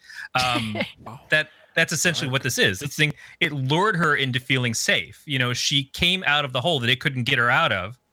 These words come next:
Speaker 2: Right.
Speaker 1: to, to try to escape, and she knew that she had to run up onto it to, to make it, and she makes the jump, and she feels like this victorious moment, and then just the slow realization of she's been grabbed, and it's putting her down,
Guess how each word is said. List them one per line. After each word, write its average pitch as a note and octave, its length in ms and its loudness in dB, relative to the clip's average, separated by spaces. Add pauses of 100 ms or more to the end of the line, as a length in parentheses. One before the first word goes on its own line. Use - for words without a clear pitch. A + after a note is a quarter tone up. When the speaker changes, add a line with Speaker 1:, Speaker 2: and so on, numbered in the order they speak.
(120)
Speaker 2:
Right. F#3 260 2
Speaker 1:
to, A#2+ 180 -2
to - 180 -12
try D3 220 0
to C3+ 120 -2
escape, C#3+ 480 0 (320)
and B2 300 2
she - 180 0
knew B2 240 4
that B2+ 140 0
she - 140 0
had B2+ 100 2
to A#2+ 60 -4
run B2 180 0
up B2+ 160 2
onto C3 360 2
it A2+ 140 0
to, A2 200 0
to - 180 -6
make E3 240 0
it, A2 140 -2
and A#2+ 120 0
she - 140 -4
makes A#2+ 440 0
the D3+ 100 -4
jump, C3 420 -2 (400)
and A#2+ 100 0
she - 140 0
feels C3+ 320 0
like C3 160 0
this A#2 160 -6
victorious D#3 560 -2
moment, D#3 400 2
and B2 180 4
then A#2+ 380 2 (240)
just B2+ 540 0 (180)
the B2 100 0
slow C#3+ 380 2
realization C3+ 640 0
of G#2 360 -2
she's A2 260 -2
been G#2+ 160 0
grabbed, A2+ 540 -2 (320)
and A#2 120 0
it's A#2 80 -4
putting C3 220 0
her A2 100 0
down, A2+ 540 0